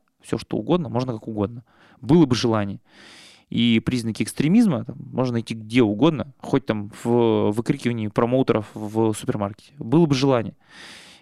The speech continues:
Возможности найдутся. Это как, э, была такая фраза, что вы, э, не сидите не потому, что вы ни в чём не виноваты, а потому что это наша недоработка. <laughs> Вот примерно так это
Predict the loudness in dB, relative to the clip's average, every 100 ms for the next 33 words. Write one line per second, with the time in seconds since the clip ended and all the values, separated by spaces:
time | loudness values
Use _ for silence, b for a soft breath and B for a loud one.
0 | -16 -10 -2 0 2 0 0 -8 -8 -6
1 | -6 -8 -14 -16 _ _ -6 -4 -2 -2
2 | -2 -2 -2 -2 -4 -8 -12 -14 -12 -8
3 | -4 -4 -6 -6 -6 -2 0 0 -4 _
4 | B B B B B -6 -4 0 2 4
5 | 4 0 -4 -8 -6 -4 -6 -6 -8 -6
6 | -2 -2 -4 _ _ -10 -4 -2 -2 -2
7 | -2 -2 0 0 0 -2 -2 0 0 0
8 | 0 -2 -4 -4 -2 -4 -2 -2 -2 -2
9 | 0 0 0 -4 -8 _ B B B B
10 | B 0 2 2 2 0 -2 0 0 0
11 | -2 -2 -6